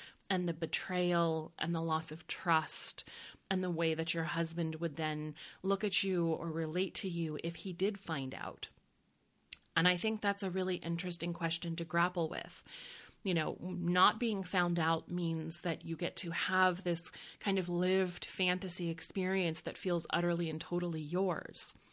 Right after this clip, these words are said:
But if your husband were to find out and then you then had to sit with the anger and the grief, with him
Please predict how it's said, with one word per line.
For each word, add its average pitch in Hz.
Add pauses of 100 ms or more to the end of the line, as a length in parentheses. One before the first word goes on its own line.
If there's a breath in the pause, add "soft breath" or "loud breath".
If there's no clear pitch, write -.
(680 loud breath)
But 190 (180)
if 190
your 190
husband 196
were 170
to 180
find 165
out 202 (120)
and 180
then 180
you 196
then 175
had 170
to 165
sit - (100)
with 170 (460 loud breath)
the 170
anger 185
and 160
the 156
grief, 185 (240 loud breath)
with 175
him 190